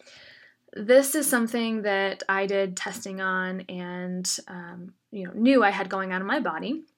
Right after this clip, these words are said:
So what coffee enemas do is help flush out the bacteria, the heavy metals, the fungus,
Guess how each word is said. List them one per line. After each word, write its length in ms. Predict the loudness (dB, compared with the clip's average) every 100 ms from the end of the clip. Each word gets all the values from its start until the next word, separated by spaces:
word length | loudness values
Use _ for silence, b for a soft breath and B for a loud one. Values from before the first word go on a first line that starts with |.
| -12
So 160 | -4
what 120 | -4 4
coffee 300 | 4 4 2
enemas 360 | 2 -2 -4
do 280 | -4 -4 -2
is 140 | -2
help 240 | -4 -8 -10
flush 420 | 0 4 4 2 0
out 260 | 0 0
the 60 | -4
bacteria, 420 | -4 0 0 2
the 80 | 2
heavy 160 | 0
metals, 320 | 0 0 0 -2
the 60 |
fungus, 340 | 0 2 0